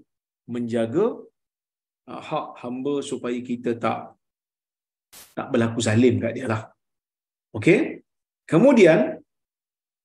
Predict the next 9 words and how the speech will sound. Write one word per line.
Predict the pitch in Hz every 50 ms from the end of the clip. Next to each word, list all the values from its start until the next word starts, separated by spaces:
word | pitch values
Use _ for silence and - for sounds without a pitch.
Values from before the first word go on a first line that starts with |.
| _ _ _ _ _ _ _ _ _ _ _ _ _ - -
hadis | 147 156 156 160 185 160 156 156
ni | 165 180 190 233 - - - 131
juga | 139 139 - - - - 139
nak | 135 139 143
buktikan | 143 131 - - 170 156 - 143 135 120 131
kepada | 123 127 131 123 127 117 117
kita | 131 127 - 165 160 160
tentang | 127 123 120 135 123 113 110
kedudukan | 117 117 123 120 123 120 120 113